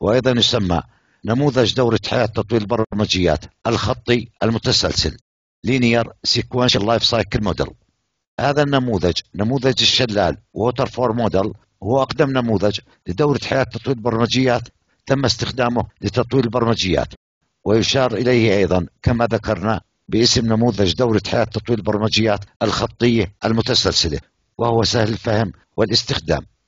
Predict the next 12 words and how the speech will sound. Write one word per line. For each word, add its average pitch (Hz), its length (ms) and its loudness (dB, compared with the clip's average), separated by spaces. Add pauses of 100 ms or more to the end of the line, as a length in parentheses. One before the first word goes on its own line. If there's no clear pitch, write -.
(920)
في 139 140 2
نموذج 170 300 2
الشلال 101 640 0 (200)
يجب 135 360 0
إكمال 139 420 -2
كل 151 160 -4
مرحلة 131 480 -2 (400)
قبل 139 240 0
أن 123 160 2
تبدأ 127 280 -2
المرحلة 120 400 -4
التالية، 73 500 -6